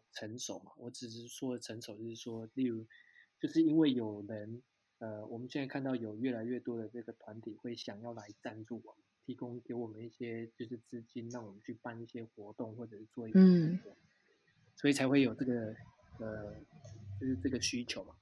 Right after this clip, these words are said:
Speaker 1: 所以才会想说，诶，那我们可以去成立一个财团法人，那拿到这些资金，然后再去办这些活动，这样。
Speaker 2: 那其实你刚刚有提到说，因为你换到了外商之后，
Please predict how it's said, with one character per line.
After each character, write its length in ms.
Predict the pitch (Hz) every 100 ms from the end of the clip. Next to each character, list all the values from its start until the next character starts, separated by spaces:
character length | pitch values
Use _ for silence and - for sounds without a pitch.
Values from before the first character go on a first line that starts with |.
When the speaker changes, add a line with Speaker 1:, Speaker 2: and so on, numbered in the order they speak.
| -
Speaker 1:
所 100 | 127
以 40 |
才 120 | 120
会 100 | 123
想 240 | 127 113 104
说， 220 | - 113
诶， 220 | 123 127 147 202
那 240 | 139 127
我 120 | 113
们 220 | 104 117 113
可 160 | 127
以 140 | 117 110
去 200 | - 113
成 220 | - 113
立 100 | 117
一 40 |
个 80 | 113
财 220 | 110 117
团 200 | 107 110 107
法 160 | 107
人， 280 | 107 101 113
那 200 | 120 117
拿 200 | 110 110
到 140 | 113 120
这 140 | 117
些 160 | - 117
资 240 | - 117
金， 280 | - 117 113
然 80 | 113
后 80 | 117
再 120 | 117
去 120 | 110 123
办 220 | 120 110
这 80 | 110
些 140 | 113
活 160 | - 123 -
动， 120 | - _
这 60 | _
样。 80 | _ - _ - - - - _ _ _ _ - - - _ _
Speaker 2:
那 300 | 214 202 190
其 300 | 190 - 196
实 220 | 190 202 202
你 100 | 185
刚 140 | 202
刚 80 | 226
有 80 | 165
提 180 | 175
到 220 | 160 185 180
说， 480 | 175 165 165 160 -
因 120 | 190
为 100 | 196
你 200 | 165 147
换 260 | 175 180 160
到 160 | 175
了 160 | 151 147
外 200 | 180 151
商 260 | 165 156
之 140 | 151 156
后， 260 | 160 139